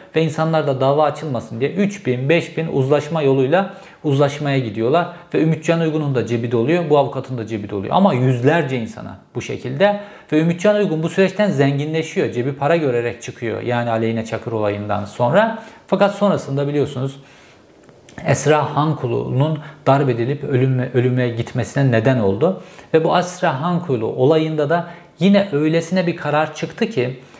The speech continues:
böyle kasten öldürmeyle ilgili bir karar çıkmadı. Nasıl bir karar çıktı biliyor musunuz? Ölüme, kasten öldürmeye yönelik değil de,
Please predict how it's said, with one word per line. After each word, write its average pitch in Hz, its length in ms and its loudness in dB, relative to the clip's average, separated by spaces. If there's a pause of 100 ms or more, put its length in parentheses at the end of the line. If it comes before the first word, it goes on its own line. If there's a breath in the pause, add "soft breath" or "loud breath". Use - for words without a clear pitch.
(160 loud breath)
böyle 139 280 4
kasten 156 640 -2
öldürmeyle 135 560 0
ilgili 123 360 -2
bir 120 100 -6
karar 113 360 -2
çıkmadı. 170 540 -2 (180 loud breath)
Nasıl 170 200 2
bir 135 80 2
karar 110 300 -2
çıktı - 280 -8
biliyor 180 180 2
musunuz? 110 360 -8 (560 loud breath)
Ölüme, 190 640 4
kasten 165 480 0
öldürmeye 160 680 2
yönelik 151 540 -2
değil 196 260 2
de, 107 200 0